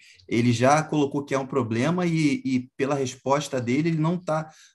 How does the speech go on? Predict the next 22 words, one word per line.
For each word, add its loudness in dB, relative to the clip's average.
contando 0
com -4
nenhum 0
lateral -2
direito -2
pra, -2
pra -4
próxima -2
rodada. 0
Pelo -6
menos -2
foi -4
o -4
que, -4
o -12
que 2
ele 2
deu 4
a 4
entender 2
na -4
resposta. -6